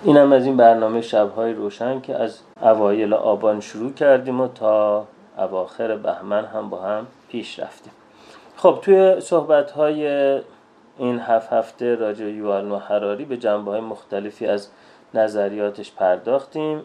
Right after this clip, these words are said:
امشب راجع به سکولاریسم،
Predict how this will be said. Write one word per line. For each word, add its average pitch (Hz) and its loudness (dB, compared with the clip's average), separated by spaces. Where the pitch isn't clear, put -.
امشب 127 -4
راجع 113 -4
به 120 0
سکولاریسم، 104 -2